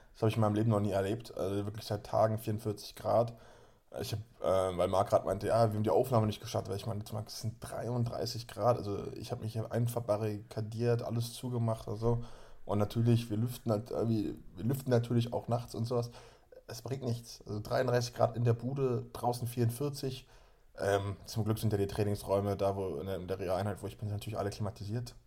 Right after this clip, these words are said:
was auch sein muss, weil, ähm, das sind auch überall Glasfronten. Also wenn das nicht klimatisiert wäre, dann hat man ja natürlich die Sonneneinstrahlung ohne Ende. Und ja, aber es ist grad eben noch ein Pool gewesen, der auch bei zweiunddreißig Grad ist. Jetzt Podcast, hier bei dreiunddreißig Grad.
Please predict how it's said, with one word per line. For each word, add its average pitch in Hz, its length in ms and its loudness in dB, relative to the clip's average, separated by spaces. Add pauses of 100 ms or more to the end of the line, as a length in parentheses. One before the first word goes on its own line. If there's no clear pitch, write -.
(320)
was 113 200 -6
auch - 180 -6
sein 110 260 4
muss, 123 260 2
weil, 98 220 2 (720)
ähm, - 640 -12
das 117 140 -8
sind 110 100 4
auch 110 100 4
überall 104 260 8
Glasfronten. 107 760 4
Also 101 240 -2
wenn 104 80 -2
das 101 160 -2
nicht 120 120 -2
klimatisiert 110 640 -4
wäre, 101 200 -4
dann 98 120 -6
hat 113 140 -10
man 104 80 -4
ja 104 80 -2
natürlich 104 240 -4
die - 140 -12
Sonneneinstrahlung 107 640 -2
ohne 110 240 -2
Ende. 113 340 -4 (1700)
Und 101 200 2
ja, 113 100 6
aber 117 100 8
es - 60 4
ist - 40 -6
grad 110 140 2
eben 107 160 4
noch 110 160 4
ein 110 60 -2
Pool 113 200 4
gewesen, 135 480 0
der 85 140 4
auch - 100 4
bei 113 140 4
zweiunddreißig 117 720 8
Grad 110 240 8
ist. 165 240 0
Jetzt 107 260 2
Podcast, 120 460 6
hier 117 100 0
bei 113 80 12
dreiunddreißig 110 680 4
Grad. 135 360 8